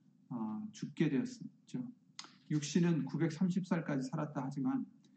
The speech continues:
그의 영은 죽은 것을 많은 말씀을 통해서 알려주십니다. 우선 그들은 에덴 동산에서 바로 쫓겨나게 됐고, 또 에스겔서 십팔 장 사 절 말씀에는 이렇게 말씀하셨어요.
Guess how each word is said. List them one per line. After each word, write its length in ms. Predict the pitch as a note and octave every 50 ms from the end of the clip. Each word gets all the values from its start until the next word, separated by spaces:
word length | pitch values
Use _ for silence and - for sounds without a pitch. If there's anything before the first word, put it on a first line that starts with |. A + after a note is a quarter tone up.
| - _ - - -
그의 260 | - - C#3 C3+ C3
영은 420 | B2+ A#2+ A#2+ A#2+ A#2+ C3 D#3+ F3
죽은 300 | E3+ - - B2 B2+ C3
것을 460 | B2+ A#2+ A2 - - B2 A#2+ C#3 E3+ F#3+ F3
많은 340 | C3 B2 A#2 A#2+ B2+ C#3+ C3+
말씀을 420 | B2+ A#2 - - - D3 C#3 B2
통해서 300 | - - C3 A#2 - A#2+
알려주십니다. 680 | A#2 A#2+ A#2+ B2 B2+ - - - - B2+ A#2+ - - - - _ _ _ _ _ - _ _ - _ _
우선 400 | - D3 C#3+ F3+ E3 C#3+ B2 -
그들은 360 | - - D3+ D3 C#3+ D3+ C#3+ B2+
에덴 300 | A#2+ - - D3+ D3 C#3
동산에서 540 | C#3 C3+ C3 C3 C3+ B2+ B2+ B2 - -
바로 240 | - - B2+ B2+ B2+
쫓겨나게 500 | - - D3+ - - D#3 C#3+ C3+ C3+ -
됐고, 460 | - - - - - D3+ E3+ F#3+ - - _ _ _ _ _ _ - - - - _ _ _
또 260 | - F3+ F#3 G3 - C#3
에스겔서 540 | C3 - - F3 E3+ E3 D#3+ F3+ E3+ -
십팔 380 | - - - - - - F3+ E3+
장 140 | - F3 E3
사 220 | D3+ - - F3 E3+
절 120 | F#3 F3
말씀에는 640 | E3+ D3 C3+ - - - C#3 B2+ B2+ C#3+ D3+ C#3
이렇게 280 | B2+ C3 C3 - - C#3+
말씀하셨어요. 680 | C3 B2+ A#2 - - B2+ A#2+ - - - - - B2+